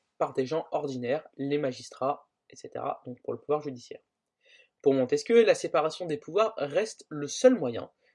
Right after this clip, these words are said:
qui permettrait d'éviter l'arbitraire, qui pourrait naître d'une concentration des pouvoirs en une seule personne ou institution. Dans cette idéologie, il n'existerait pas de liberté si la puissance de juger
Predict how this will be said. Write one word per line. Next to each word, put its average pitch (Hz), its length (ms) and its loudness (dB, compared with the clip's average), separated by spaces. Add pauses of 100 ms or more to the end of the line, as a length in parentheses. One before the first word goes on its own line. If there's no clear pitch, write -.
(120)
qui 175 120 -8
permettrait 175 480 0
d'éviter 156 540 -4
l'arbitraire, 139 680 -4 (360)
qui 156 100 -8
pourrait 160 300 8
naître 147 400 0
d'une 151 320 -6
concentration 156 640 -4
des 151 120 -2
pouvoirs 135 520 -2
en 202 200 2
une 190 220 -6
seule 175 260 -2
personne 151 460 4 (920)
ou 175 300 -10
institution. 135 560 -12 (760)
Dans 131 80 -2
cette 131 260 0
idéologie, 156 720 0
il 170 100 -6
n'existerait 156 560 -2
pas 208 220 2
de 165 100 0
liberté 156 500 0
si - 200 -10
la 131 100 0
puissance 170 460 -6
de 131 100 -4
juger 139 480 -4